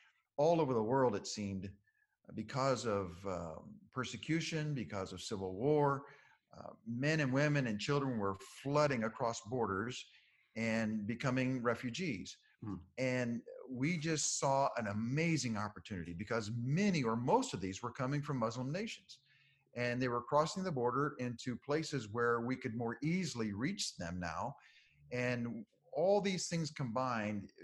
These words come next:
Speaker 1: God used to just kind of speak to us like, "It's time to move on, to make a move and take the gospel to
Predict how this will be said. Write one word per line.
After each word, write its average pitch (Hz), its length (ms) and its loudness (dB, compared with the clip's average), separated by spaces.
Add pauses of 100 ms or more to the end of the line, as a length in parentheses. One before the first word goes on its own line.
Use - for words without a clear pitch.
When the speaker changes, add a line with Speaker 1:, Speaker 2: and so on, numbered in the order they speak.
(300)
Speaker 1:
God 143 320 2
used 127 420 0
to 113 80 -4
just 120 300 -6
kind 120 180 -2
of 104 80 -4
speak 135 420 -4
to 131 160 0
us 104 280 2
like, 98 200 0 (180)
"It's - 200 -6
time 123 240 -2
to 117 60 0
move 123 240 -2
on, 92 320 -2
to 90 100 -12
make 110 220 -4
a 127 40 -2
move 98 380 -2 (500)
and 101 140 -8
take 123 200 -4
the 113 80 -2
gospel 104 840 -2
to 95 360 -4